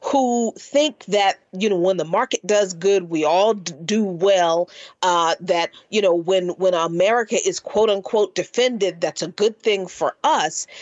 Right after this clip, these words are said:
You know, we can know all of these things, but I think as organizers, that's the, that's the question that I always ask. What do we do with this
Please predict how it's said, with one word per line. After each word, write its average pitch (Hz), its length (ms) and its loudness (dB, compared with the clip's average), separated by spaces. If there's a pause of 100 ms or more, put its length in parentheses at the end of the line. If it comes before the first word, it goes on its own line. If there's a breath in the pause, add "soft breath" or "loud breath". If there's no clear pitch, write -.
(200 loud breath)
You 339 100 0
know, 302 100 4
we 320 120 2
can 262 360 -2
know 480 240 4
all 226 220 2
of 180 140 0
these 165 280 -4
things, 180 340 0
but 349 160 0
I 370 80 -2
think 370 340 -2
as 240 300 0
organizers, 190 840 2
that's 214 300 -2
the, 339 260 -2
that's 392 220 -4
the 480 80 0
question 269 540 -2
that 190 120 2
I 214 240 0
always 196 680 2
ask. 151 460 -2 (320 loud breath)
What 269 220 2
do 494 120 4
we 494 220 -2
do 247 220 0
with 196 720 0
this 196 420 0